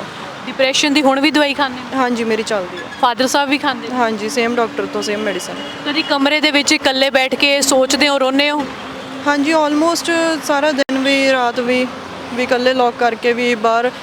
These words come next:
Speaker 2: ਨਿਕਲਣਾ, ਕਿਸੇ ਨੇ ਪਛਾਣ ਲੈਣਾ ਆ, ਵੀ ਉਹੀ ਗੱਲਾਂ ਉਹਨਾਂ ਨੇ ਦੇਖਿਆ ਆ, ਸਾਰਾ ਕੁਝ ਉਹਨਾਂ ਨੇ ਕਹਿਣਾ ਉਹੀ ਆ, ਵੀ ਉਹ ਸਾਰਾ ਕੁਝ ਇੱਕ ਵਾਰ ਹਿੱਟ ਕਰ ਜਾਂਦਾ ਆ।
Speaker 1: ਸ਼ਹਿਰਾਂ ਦੇ ਵਿੱਚ ਕਹਿੰਦੇ ਗੱਲਾਂ ਦੱਬ ਜਾਂਦੀਆਂ, ਜਦੋਂ ਆਪਾਂ ਪਿੰਡਾਂ 'ਚ ਰਹਿੰਦੇ ਆ ਨਾ, ਉਦੋਂ ਗੱਲਾਂ 'ਚ ਬਹੁਤ ਛੇਤੀ ਉਹ ਲੋਕੀ ਚੱਕਦੇ ਆ।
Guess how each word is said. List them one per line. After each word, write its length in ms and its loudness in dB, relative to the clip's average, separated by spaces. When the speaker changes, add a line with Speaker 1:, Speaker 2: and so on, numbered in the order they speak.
Speaker 2:
ਨਿਕਲਣਾ, 480 0
ਕਿਸੇ 200 0
ਨੇ 80 2
ਪਛਾਣ 420 2
ਲੈਣਾ 220 2
ਆ, 220 2
ਵੀ 120 -2
ਉਹੀ 260 2
ਗੱਲਾਂ 380 2
ਉਹਨਾਂ 220 2
ਨੇ 80 0
ਦੇਖਿਆ 580 2
ਆ, 40 0
ਸਾਰਾ 260 2
ਕੁਝ 300 0
ਉਹਨਾਂ 200 2
ਨੇ 60 0
ਕਹਿਣਾ 220 2
ਉਹੀ 400 2
ਆ, 200 2
ਵੀ 60 4
ਉਹ 120 4
ਸਾਰਾ 220 2
ਕੁਝ 200 0
ਇੱਕ 140 -2
ਵਾਰ 180 2
ਹਿੱਟ 200 0
ਕਰ 200 2
ਜਾਂਦਾ 320 -4
ਆ। 160 -8
Speaker 1:
ਸ਼ਹਿਰਾਂ 300 0
ਦੇ 80 2
ਵਿੱਚ 220 0
ਕਹਿੰਦੇ 260 2
ਗੱਲਾਂ 300 0
ਦੱਬ 220 2
ਜਾਂਦੀਆਂ, 360 2
ਜਦੋਂ 200 4
ਆਪਾਂ 200 0
ਪਿੰਡਾਂ 380 2
'ਚ 80 2
ਰਹਿੰਦੇ 340 2
ਆ 80 0
ਨਾ, 100 -2
ਉਦੋਂ 180 2
ਗੱਲਾਂ 320 2
'ਚ 120 -4
ਬਹੁਤ 300 2
ਛੇਤੀ 360 2
ਉਹ 120 2
ਲੋਕੀ 300 2
ਚੱਕਦੇ 460 2
ਆ। 80 -2